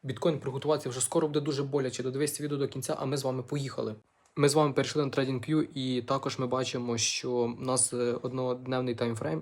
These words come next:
і ми бачимо, що ми вже чотири дні цілих торгуємося в, е, боковику, і нічого за цей час цікавого не відбулось. Але є одне але.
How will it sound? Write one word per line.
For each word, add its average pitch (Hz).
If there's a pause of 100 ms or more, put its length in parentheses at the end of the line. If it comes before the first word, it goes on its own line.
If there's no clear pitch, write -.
і -
ми 131
бачимо, 143
що -
ми 135
вже 131 (420)
чотири 139
дні 135
цілих 117
торгуємося 123
в, 127 (420)
е, 127
боковику, 123
і 143
нічого 135
за 123 (160)
цей 120
час 156
цікавого 123
не 127
відбулось. 120
Але 123
є 135
одне 123
але. 113